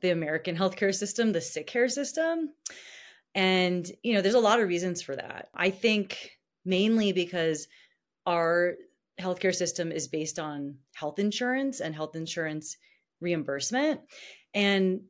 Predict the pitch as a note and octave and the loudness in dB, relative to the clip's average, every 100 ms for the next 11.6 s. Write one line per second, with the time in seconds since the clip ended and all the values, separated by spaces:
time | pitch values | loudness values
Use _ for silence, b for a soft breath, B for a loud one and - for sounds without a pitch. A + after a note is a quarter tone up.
0 | _ _ _ - A3 A#3 G#3+ F#3+ F3 A3 | _ _ _ -2 2 4 4 4 4 2
1 | G#3 F3 F3 D#3+ D#3 - G3+ F#3+ F3+ A3 | 4 2 0 0 -2 -2 0 0 4 4
2 | G3 E3+ F3+ F#3 F3 F3 E3+ F3+ F3+ F#3 | 4 2 6 6 6 2 0 -2 -4 -2
3 | F#3+ F3 E3+ E3+ E3 D3+ C#3 - F3 F3+ | -2 -2 -4 -4 -2 -2 -6 -4 0 4
4 | G#3 F3+ E3 D#3+ - B B B G#3 B3 | 4 4 2 -2 -8 B B B 2 4
5 | B3+ G3 G3 C#4 F#4+ - - D#3 F#3 A#3+ | 2 0 0 2 2 0 -2 2 4 4
6 | G#3 F3+ E3+ - D3+ E3+ F3 - D#3 D3 | 2 -4 -4 -6 -2 -2 -2 -2 -2 -4
7 | D3+ C3+ - D3+ C#3 - - B B B | -6 -10 -8 -8 -8 -10 -18 B B B
8 | G3+ G3 G3 F#3 D#3 D3 - F3 A3+ A3+ | 0 2 2 2 0 -4 -2 4 4 4
9 | G3 F#3+ F#3 F3 - - - F#3+ F#3+ - | 4 4 4 4 2 -12 -6 -4 -4 -4
10 | F#3+ F#3 F3+ E3+ - E3+ - D#3+ C#3+ D3+ | 2 4 4 2 -2 -6 -6 -6 -4 0
11 | F#3+ F#3+ F#3+ F3+ E3+ | 0 2 0 0 -4